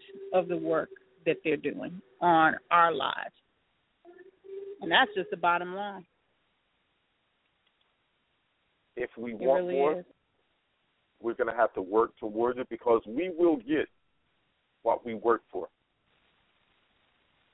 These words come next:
Speaker 2: We will get what we work for. And we will get who we deserve in the public arena of politics if we do not participate.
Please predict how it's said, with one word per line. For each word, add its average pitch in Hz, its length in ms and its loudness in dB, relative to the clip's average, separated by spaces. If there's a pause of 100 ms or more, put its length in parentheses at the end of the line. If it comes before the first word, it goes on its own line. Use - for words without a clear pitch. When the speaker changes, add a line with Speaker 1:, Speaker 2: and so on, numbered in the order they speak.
Speaker 2:
We 110 180 -10
will 131 200 -2
get 143 220 -6
what - 240 0
we 139 80 -10
work 135 340 -6
for. - 160 -10 (1000)
And 139 240 -2
we 139 160 -2
will 135 260 0 (100)
get 165 180 4 (100)
who 147 200 -6
we 151 180 -6
deserve 123 600 2 (100)
in 107 120 -8
the 101 80 -8
public 127 420 0
arena 117 380 -4 (120)
of 90 100 -2 (140)
politics 98 500 0 (440)
if 123 240 0
we 269 180 -6
do 226 220 -12
not 123 200 0 (180)
participate. - 640 -6